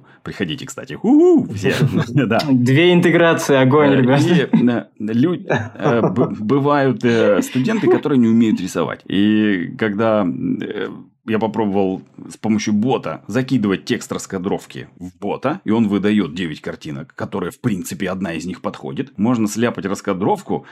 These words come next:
Speaker 1: которая визуально уже что-то, то есть какое-то визуальное облако появляется. Э, а если ещё её генерировать, м, допустим, в одном стиле, там, карандашный рисунок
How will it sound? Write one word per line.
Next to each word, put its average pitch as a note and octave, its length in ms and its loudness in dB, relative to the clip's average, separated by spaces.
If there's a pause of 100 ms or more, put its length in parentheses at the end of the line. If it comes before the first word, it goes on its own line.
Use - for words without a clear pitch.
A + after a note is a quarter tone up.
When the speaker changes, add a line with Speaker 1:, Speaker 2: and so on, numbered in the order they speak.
(140)
Speaker 1:
которая B2 360 0
визуально C3 540 0
уже A2+ 300 0
что-то, B2 420 -2
то A#2+ 140 -2
есть G#2+ 120 0
какое-то G#2 360 -4
визуальное A2+ 540 2
облако A2 420 0
появляется. F#2+ 640 -2 (420)
Э, G2+ 240 2 (100)
а A2+ 120 -2
если B2+ 300 0
ещё A2 240 -2
её G2+ 200 2
генерировать, G2 680 0 (240)
м, F2 160 -4
допустим, F2+ 340 -6
в F#2 60 -2
одном G2 220 0
стиле, E2+ 400 -4 (220)
там, C2+ 280 -8
карандашный A#2 560 -4
рисунок C2 300 -10